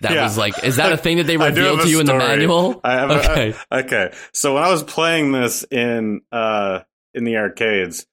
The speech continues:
Speaker 2: just thought it was about monsters. I think the first time I died,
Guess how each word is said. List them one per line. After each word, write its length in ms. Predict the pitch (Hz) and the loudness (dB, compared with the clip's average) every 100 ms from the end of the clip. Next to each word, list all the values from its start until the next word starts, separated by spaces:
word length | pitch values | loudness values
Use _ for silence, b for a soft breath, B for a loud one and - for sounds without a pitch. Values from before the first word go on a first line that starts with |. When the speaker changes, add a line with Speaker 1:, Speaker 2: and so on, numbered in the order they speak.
| _ _ _ | _ _ _
Speaker 2:
just 220 | 208 - | -4 0
thought 160 | 131 107 | 0 0
it 60 | |
was 160 | 101 87 | -2 -6
about 260 | 82 92 90 | -4 -4 -4
monsters. 600 | 90 90 - 92 87 - | -6 -4 -6 -6 -6 -8
I 60 | 110 | -6
think 200 | 151 147 | -4 -4
the 80 | 117 | -6
first 320 | 139 135 131 | -2 -4 -2
time 220 | 127 107 | -4 -2
I 100 | 98 | -2
died, 560 | 82 98 98 95 90 | -2 0 2 2 -2